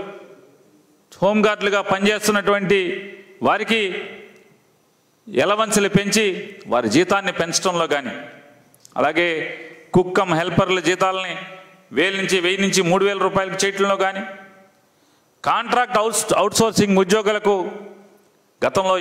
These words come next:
ఏడాదికి ప్రభుత్వం పదకొండు వందల కోట్ల రూపాయలు చెల్లింపులుంటే,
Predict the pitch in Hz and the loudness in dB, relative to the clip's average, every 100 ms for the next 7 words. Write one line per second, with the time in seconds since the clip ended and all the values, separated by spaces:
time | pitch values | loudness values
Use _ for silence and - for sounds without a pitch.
0 | 156 175 202 202 190 - 175 190 208 190 | 0 0 0 0 0 0 2 2 0 0
1 | 185 175 185 180 180 170 151 - - - | 0 2 0 0 0 0 0 -6 -12 -18
2 | - - 185 196 196 185 180 165 147 160 | -10 0 2 2 0 2 0 0 -2 0
3 | 175 180 165 160 170 | 0 0 0 0 -2